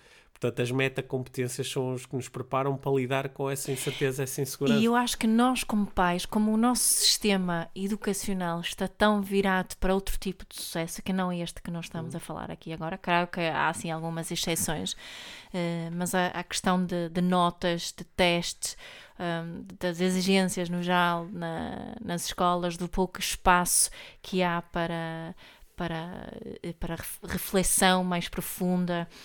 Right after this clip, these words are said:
Speaker 2: para pausa, para, para, eh, falar de emoções, para explorar, eh, quem somos. Pá, e, e se, e se isto depois se repete quando as crianças em, eh, chegam a casa,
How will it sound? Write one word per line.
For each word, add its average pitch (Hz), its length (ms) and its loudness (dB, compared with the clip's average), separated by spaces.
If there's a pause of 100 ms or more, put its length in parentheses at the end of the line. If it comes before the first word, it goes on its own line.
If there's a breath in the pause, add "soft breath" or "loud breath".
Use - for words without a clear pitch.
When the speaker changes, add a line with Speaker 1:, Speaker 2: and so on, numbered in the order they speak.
(260 loud breath)
Speaker 2:
para 170 160 0
pausa, 175 840 4
para, 165 560 -2 (120)
para, 165 280 -2 (320)
eh, 160 220 -6
falar 180 360 4
de 175 80 0
emoções, 180 840 2
para 160 460 -8
explorar, 180 580 0 (580 loud breath)
eh, 175 200 -6
quem 180 200 2
somos. 175 540 -2 (640 loud breath)
Pá, 180 160 -4 (680)
e, 208 200 -6
e 220 80 -4
se, - 280 -2
e 226 60 -4
se 247 280 4
isto 285 260 2
depois - 420 4
se - 160 2
repete 233 720 0
quando 202 180 0
as 196 120 0
crianças 185 580 -2
em, 180 340 -4
eh, 180 320 -8
chegam 180 440 -2
a 175 40 -4
casa, 170 600 0